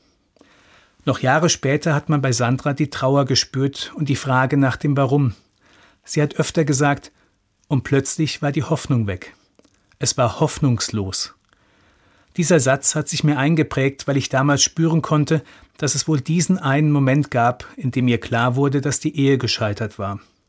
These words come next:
Sie hat dann immer noch weiter gesprochen und gesagt, „Es ist einfach keiner mehr auf den anderen zugegangen.“ Und, hat sie hinzugefügt, „Geh auf deinen Partner zu. Immer. Jeder Schritt ist ein Hoffnungsschimmer, egal wie schrecklich der Streit ist.“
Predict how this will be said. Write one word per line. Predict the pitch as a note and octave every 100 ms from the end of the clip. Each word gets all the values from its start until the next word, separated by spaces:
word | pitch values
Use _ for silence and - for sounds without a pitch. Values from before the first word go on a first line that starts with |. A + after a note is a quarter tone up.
| _ _ _ _ _ _ _ _ _ -
Sie | -
hat | C#3+ D3
dann | E3
immer | D#3+
noch | D#3+ A#2
weiter | B2 D#3 D#3
gesprochen | C#3+ - C3+ B2 D3
und |
gesagt, | B2+ A#2 B2 C#3 - _ _ _ _ _ _ _
„Es | - -
ist | - D#3
einfach | D#3 D#3+ -
keiner | C3+ C3 D3
mehr | D3 D3
auf | -
den | D#3
anderen | D3 C#3 C#3+ C#3
zugegangen.“ | F#3+ E3 C#3+ A#2 G#2 G#2 - _ - _ _ _ _ _
Und, | B2+ B2+ F#3+ - _ _ _
hat | D3 D3
sie | E3
hinzugefügt, | D#3 C#3+ D#3+ D3+ - D3+ - - _ _ _ _ _
„Geh | - D3
auf | E3 -
deinen | D#3+ D3+ -
Partner | B2 E3 - B2
zu. | - - G2+ - _
Immer. | - F#3+ D3+ G2+ - _ _
Jeder | - E3+ G3+ F#3+
Schritt | - E3+ F3
ist | F#3
ein | D#3 A#2+
Hoffnungsschimmer, | E3 - C3+ - B2 B2 C3 - -
egal | B2+ - A#2+ C3 C3+
wie |
schrecklich | B2+ - A2+ B2 A#2
der | C#3+
Streit | B2 - B2 A2 G2+
ist.“ | G#2 - -